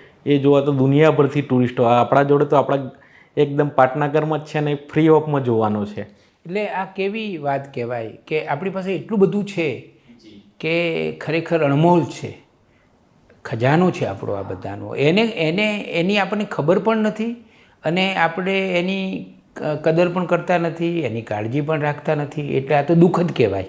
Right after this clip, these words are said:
Speaker 2: અ, હું આશા એ રાખું કે તમે આટલું સંશોધન કર્યું છે તો એ વાત બહાર આવે અને કંઈક યોગ્ય રીતે એની માવજત થાય.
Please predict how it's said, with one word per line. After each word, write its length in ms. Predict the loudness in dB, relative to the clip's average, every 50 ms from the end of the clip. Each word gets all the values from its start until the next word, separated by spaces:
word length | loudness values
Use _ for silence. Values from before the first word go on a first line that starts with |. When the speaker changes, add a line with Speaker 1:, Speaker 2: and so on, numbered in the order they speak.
| -10 -20 _ _ _ _ _ _ _ -20 -20 -20 -20 -20 -20 -20 -18 -8 -2
Speaker 2:
અ, 300 | 2 2 2 2 2 2
હું 240 | 2 4 4 6 6
આશા 220 | 4 6 6 6
એ 140 | 6 8 6
રાખું 420 | 6 6 4 2 0 -2 -4 -4
કે 360 | -6 -2 2 4 4 4 4
તમે 280 | 2 0 -2 0 2 2
આટલું 300 | 2 2 0 -2 -6 -4
સંશોધન 500 | -2 -2 -4 -2 -4 -4 -2 -2 -2 -2
કર્યું 320 | 0 0 0 0 0 -2
છે 200 | -2 -2 -4 -4
તો 540 | -4 -2 -2 -2 -2 0 -2 -2 -2 -4 -6 -6 -6 -2
એ 160 | 0 0 2
વાત 280 | 4 2 2 2 0
બહાર 320 | -2 -2 0 0 0 0 2
આવે 340 | 2 2 0 0 -4 -2 -2
અને 460 | -2 -2 -2 -4 -4 -6 -8 -12 -18 _ _ _ _ _ 0
કંઈક 180 | 0 0 2 2
યોગ્ય 440 | 4 6 6 6 6 6 6 6 8
રીતે 460 | 6 4 4 4 4 4 2 0 -4 -10 -14 -16 -18 -20 -16 _ -2
એની 140 | 0 2 2
માવજત 500 | 4 4 2 2 2 0 -2 -2 -2 -6
થાય. 160 | -8 -10 -10